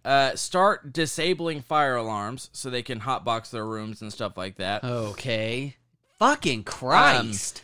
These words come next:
Speaker 1: somebody goes down to the pool and takes all of the guest towels, uh,
Speaker 2: All of
Speaker 1: down
Speaker 2: them?
Speaker 1: by the pool and hot tub and throws them into the pool area.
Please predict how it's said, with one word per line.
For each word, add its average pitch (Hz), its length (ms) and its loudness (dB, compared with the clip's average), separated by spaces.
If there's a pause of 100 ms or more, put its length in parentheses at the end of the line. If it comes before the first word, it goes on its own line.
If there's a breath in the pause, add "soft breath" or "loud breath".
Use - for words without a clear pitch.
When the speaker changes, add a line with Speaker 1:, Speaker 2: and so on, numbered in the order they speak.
(160)
Speaker 1:
somebody 220 720 2
goes 160 260 0
down 160 340 2
to 160 140 -4
the 160 100 -2
pool 139 500 -4 (140)
and 123 160 -8
takes 131 300 -6 (100)
all 170 240 4
of 160 140 -2
the 147 80 -4
guest 131 400 -2
towels, 117 520 0 (500)
uh, 104 440 0
Speaker 2:
All 113 240 -6
of 107 60 -10
Speaker 1:
down 131 160 4
Speaker 2:
them? 127 80 0
Speaker 1:
by 120 120 0
the 110 220 -6 (320)
pool 151 200 -2
and 123 80 -4
hot 131 260 -2
tub 110 360 -4
and 135 160 -10
throws 175 320 -2
them 127 160 -8
into 113 140 -8
the 101 80 -12
pool 110 260 -8
area. 73 340 -6